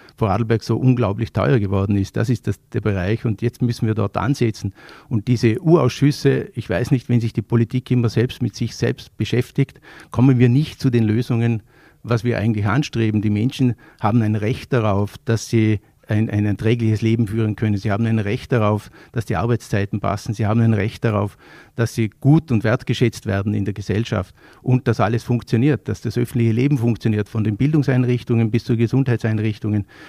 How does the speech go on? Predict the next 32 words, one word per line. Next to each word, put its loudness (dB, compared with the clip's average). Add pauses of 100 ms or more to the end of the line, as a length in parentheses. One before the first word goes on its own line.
(100)
dass -2
die 0
Sicherheit 2
funktioniert 0
und, 2
und, 4
und. 2 (320)
Also -2
das 0
ist -2
die -2
große -2
Aufgabe -4
der -4
Politik -4
und 0 (360)
daher 2
bin 0
ich -4
jetzt -8
da, -2
um -4
wieder 2
zu -4
sagen, -2 (420)
wir 0
müssen 0
zusammen 0 (360)
gemeinsam -2
Dinge 0
lösen 2
und -8